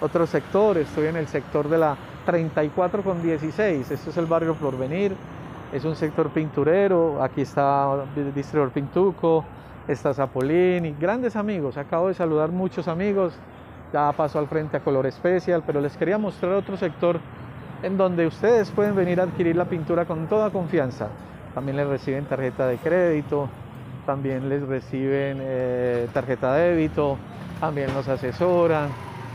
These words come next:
Carlos, el dueño de Pintutécnica, es una persona que yo conozco desde la época de Pintuco, ya conversé con ellos. Entonces acuérdense, en barrio El Porvenir, recuérdense, Pintutécnica, y al frente,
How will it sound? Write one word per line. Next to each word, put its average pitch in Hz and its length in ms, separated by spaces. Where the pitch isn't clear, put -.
Carlos, 147 440
el 123 140
dueño 139 280
de 135 100
Pintutécnica, 131 720
es - 80
una 139 220
persona 135 300
que 139 120
yo 127 80
conozco 139 460
desde 131 160
la 131 100
época 131 260
de 127 60
Pintuco, 143 580
ya 131 100
conversé 143 400
con 147 220
ellos. 160 360
Entonces 190 200
acuérdense, 165 380
en 147 80
barrio 240 320
El 254 100
Porvenir, 180 720
recuérdense, 151 640
Pintutécnica, 160 880
y 147 100
al 139 100
frente, 190 500